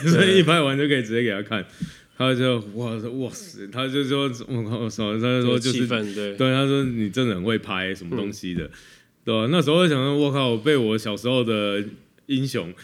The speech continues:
Speaker 2: <laughs> 就是还称赞了一下。”
Speaker 1: 嗯。
Speaker 2: 那甚至我们在，呃，呃，在 live 的期间，我在舞台上面也有拍他的，就是跟他拍他上台的一些画面。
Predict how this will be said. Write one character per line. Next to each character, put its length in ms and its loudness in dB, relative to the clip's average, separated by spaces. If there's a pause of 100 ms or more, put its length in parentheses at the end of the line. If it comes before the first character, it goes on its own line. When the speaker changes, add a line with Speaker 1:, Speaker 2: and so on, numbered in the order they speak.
Speaker 2:
<laughs> 240 -12
就 140 -2
是 240 2
还 120 2
称 240 4
赞 200 4
了 120 0
一 80 0
下。” 300 2
Speaker 1:
嗯。 140 -6 (540)
Speaker 2:
那 120 6
甚 180 4
至 80 4
我 140 6
们 140 4
在， 560 4
呃， 420 2 (720)
呃， 240 2
在 160 2
live 340 6
的 60 6
期 240 0
间， 420 2
我 140 0
在 120 4
舞 120 4
台 140 0
上 160 0
面 120 2
也 60 4
有 140 2
拍 260 -2
他 400 -4 (840)
的， 320 0 (220)
就 140 -4
是 380 -2
跟 160 -2
他 140 -4
拍 220 -4
他 400 -4
上 260 -6
台 140 -6
的 80 -2
一 60 0
些 260 -2
画 220 -2
面。 280 -2